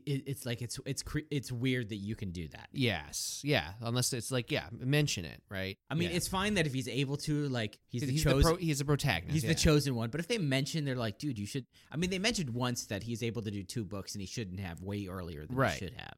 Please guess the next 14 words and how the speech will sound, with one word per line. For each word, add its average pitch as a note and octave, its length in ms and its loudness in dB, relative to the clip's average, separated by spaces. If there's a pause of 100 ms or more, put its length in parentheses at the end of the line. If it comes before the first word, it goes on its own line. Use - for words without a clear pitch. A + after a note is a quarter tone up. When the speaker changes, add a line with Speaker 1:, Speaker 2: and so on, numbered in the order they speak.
(120)
Speaker 2:
Yeah. F#2 200 0 (200)
Speaker 1:
Um, D2 300 -10 (260)
Speaker 2:
Yeah, F2 120 -6
so A2 100 -2
I, C#3 180 0
I D3 80 0
just C3 140 0
want B2+ 160 0
it A#2+ 100 -8
to A#2 100 -2
be G2+ 200 -4
either G2 300 0
addressed G2 640 -2
or, F2 440 -6